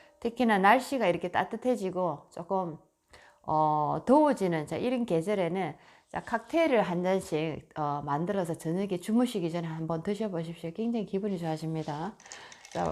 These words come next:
갑자기 웬 칵테일 <laughs> 얘기가 나오냐고요? 자, 인생이 여러 가지로 복잡, 미묘, 다양합니다. 자, 인생을 우리가 뭐 사주 공부도 하고 여러 가지,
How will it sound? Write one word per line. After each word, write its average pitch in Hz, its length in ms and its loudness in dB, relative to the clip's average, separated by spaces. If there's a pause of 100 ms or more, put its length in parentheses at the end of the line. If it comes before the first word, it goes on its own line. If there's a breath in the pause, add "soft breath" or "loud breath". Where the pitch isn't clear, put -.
갑자기 208 360 4
웬 196 180 6
칵테일 208 420 2
<laughs> 175 400 4
얘기가 185 260 2
나오냐고요? 175 760 2 (480 loud breath)
자, 220 80 6
인생이 254 600 8
여러 190 200 8
가지로 233 720 6
복잡, 311 480 4
미묘, 220 300 2
다양합니다. 185 1000 0 (600 soft breath)
자, - 80 -2
인생을 320 380 6
우리가 226 540 8
뭐 160 240 2
사주 226 320 0
공부도 277 340 0
하고 208 300 0
여러 180 160 2
가지, 185 580 0